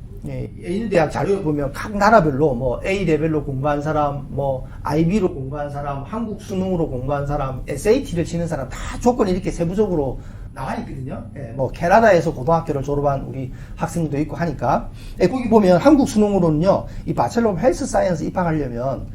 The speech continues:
삼백사십육 점 정도. 물론 이게 뭐 낮은 점수는 아니지만 그래도 삼백사십육 점 정도 되는 학생이 재수 삼수 한다고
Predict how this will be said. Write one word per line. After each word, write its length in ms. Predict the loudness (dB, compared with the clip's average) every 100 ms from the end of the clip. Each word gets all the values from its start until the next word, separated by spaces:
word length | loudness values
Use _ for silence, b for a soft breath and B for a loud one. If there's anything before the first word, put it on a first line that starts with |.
| B -6
삼백사십육 680 | -2 -2 -2 -6 -10 -8 -4
점 160 | -4
정도. 320 | -4 -6 -8 -10 -10 -10 -10 -12 B B B
물론 260 | 8 8
이게 180 | 8 2
뭐 140 | 2 2
낮은 300 | 4 4 2
점수는 280 | 0 -2
아니지만 580 | -2 -4 -4 -4 -6 -8 -10 B B -6
그래도 180 | -2 0
삼백사십육 680 | 0 0 0 -2 -2 -2 -2
점 240 | -4 -4
정도 240 | -4 -4 -4
되는 240 | -2 -2
학생이 420 | -2 -4 -8 -8
재수 300 | -6 -4 -2
삼수 300 | 0 0 0
한다고 420 | -2 -2 -2 -6